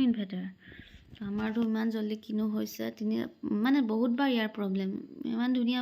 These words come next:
এক্সাইডৰ হয়, তো ইমান ভাল বস্তু ইমান দাম দি আনিছে, ইমান জল্দি জল্দি বেয়া হৈ থাকিলে কেনেকৈ হ'ব ন?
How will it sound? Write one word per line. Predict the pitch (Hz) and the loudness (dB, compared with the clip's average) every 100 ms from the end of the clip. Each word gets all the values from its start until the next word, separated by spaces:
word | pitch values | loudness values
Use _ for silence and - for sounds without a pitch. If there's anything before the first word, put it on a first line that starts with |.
| 233 - | -2 -6
এক্সাইডৰ | - - 220 226 240 | -12 -4 -2 0 0
হয়, | 220 254 - - - - - - | -2 -4 -10 -16 -14 -14 -16 -6
তো | 208 202 - - - _ - | -4 -4 -4 -8 -12 _ -6
ইমান | - 226 247 240 | -2 0 2 2
ভাল | 220 220 | 2 0
বস্তু | 220 220 233 | -2 -2 -2
ইমান | 220 226 | 0 0
দাম | 208 202 | 0 0
দি | 208 | 0
আনিছে, | 214 208 220 | -2 -2 -2
ইমান | 214 233 247 240 | 0 0 0 0
জল্দি | 240 233 | 0 0
জল্দি | 233 240 | 0 0
বেয়া | 233 226 | 0 0
হৈ | 214 | -2
থাকিলে | 214 220 233 | -2 0 0
কেনেকৈ | 220 208 208 | -2 -2 -4
হ'ব | 196 | -4
ন? | 196 | -4